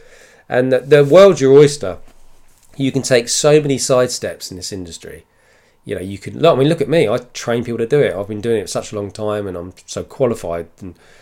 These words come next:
that it, it, it was the obvious progression for me.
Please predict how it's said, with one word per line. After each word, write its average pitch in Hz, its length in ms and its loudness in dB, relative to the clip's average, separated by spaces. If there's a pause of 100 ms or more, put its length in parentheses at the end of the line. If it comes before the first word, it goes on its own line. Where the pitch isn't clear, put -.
(120)
that 107 140 -6
it, 107 300 -6
it, 113 260 -8
it 113 140 -10
was 104 160 -8
the 107 200 -10
obvious 104 440 -4
progression 113 520 -6
for - 140 -18
me. 73 220 -14